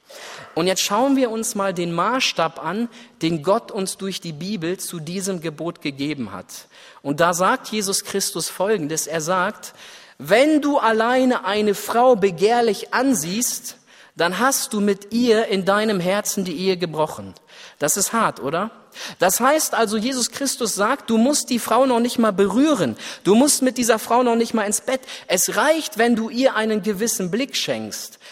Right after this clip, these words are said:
Und jetzt spreche ich mal ganz bewusst die Männer unter uns an. Noch nie deiner Kollegin auf der Arbeit einen Blick hinterhergeworfen, wenn sie im Sommer mal knapp bekleidet war,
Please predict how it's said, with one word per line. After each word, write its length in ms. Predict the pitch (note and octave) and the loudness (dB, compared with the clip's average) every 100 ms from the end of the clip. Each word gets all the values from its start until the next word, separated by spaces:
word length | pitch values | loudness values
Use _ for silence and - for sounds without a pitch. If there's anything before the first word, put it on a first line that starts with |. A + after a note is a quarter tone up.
| - | -18
Und 140 | - F3+ | -4 -2
jetzt 140 | F#3+ | 0
spreche 340 | - A#3 A#3+ A3 | -2 -2 -2 -2
ich 80 | |
mal 160 | G#3+ G#3 | -2 -2
ganz 260 | G#3+ A#3+ - | -2 -2 -2
bewusst 380 | G3 G#3 - | -4 -2 -4
die 80 | F#3+ | -4
Männer 300 | G3 A3 F3 | -2 0 -2
unter 280 | B2+ A#2+ A#2+ | -2 -6 -6
uns 260 | G#2 A2 G2 | -8 -8 -10
an. 240 | G#2+ G2 - - - - | -12 -14 -20 -20 -20 -4
Noch 180 | D3+ D#3+ | -2 0
nie 240 | F#3 C#4 | 2 4
deiner 300 | B3+ A#3 G#3+ | 4 2 0
Kollegin 560 | - F#3+ F#3+ B3 G#3+ G3+ | -2 -4 -2 0 0 -2
auf 180 | G3 - | -4 -4
der 160 | F3 | -4
Arbeit 380 | D3+ G#3 G#3 G3 | -2 0 -2 -2
einen 120 | F3+ | -6
Blick 200 | D#3 A#3 | -6 -8
hinterhergeworfen, 960 | - G3+ F#3 F#3 G#3 F#3 F#3 G3+ - A3+ - - - | -8 -8 -6 -6 -8 -8 -8 -8 -8 -12 -14 -20 -14
wenn 180 | - F#3 | -4 -4
sie 100 | F3+ | -2
im 80 | F3 | -2
Sommer 300 | D#3+ G#3 G#3+ | -2 0 0
mal 140 | G3+ | -2
knapp 280 | F3+ G3 F#3+ | -4 -8 -8
bekleidet 580 | E3 - F3+ G#3+ A3+ - | -10 -6 -4 -4 -6 -8
war, 220 | G#3+ A3+ | -10 -10